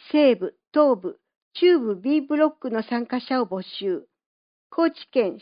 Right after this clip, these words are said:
初代横綱を目指して、みんなで土俵を叩こう。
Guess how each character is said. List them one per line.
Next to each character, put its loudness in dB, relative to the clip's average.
初 0
代 4
横 0
綱 0
を 2
目 2
指 -2
し -20
て、 -2
み 2
ん 6
な 4
で 2
土 -8
俵 0
を 2
叩 -6
こ 0
う。 -20